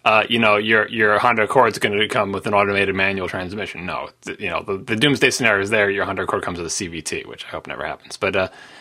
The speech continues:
but yeah, it's just, it's just in that upper seven percent of the market,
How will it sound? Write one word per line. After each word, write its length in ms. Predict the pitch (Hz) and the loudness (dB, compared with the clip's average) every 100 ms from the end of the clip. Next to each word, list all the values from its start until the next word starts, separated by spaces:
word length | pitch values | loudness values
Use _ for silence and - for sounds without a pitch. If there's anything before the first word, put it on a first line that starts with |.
| - | -4
but 100 | - 160 | 2 6
yeah, 120 | 180 | 6
it's 240 | 127 131 | 6 4
just, 200 | 208 202 | 2 2
it's 200 | - 143 | 0 -4
just 300 | - 185 180 | 4 4 4
in 40 | 175 | 2
that 120 | 160 | 2
upper 160 | 143 143 | 4 2
seven 320 | - 139 139 | 2 2 2
percent 300 | 127 131 139 | 0 2 2
of 60 | 123 | 2
the 60 | |
market, 440 | 147 214 - 127 | 4 4 4 0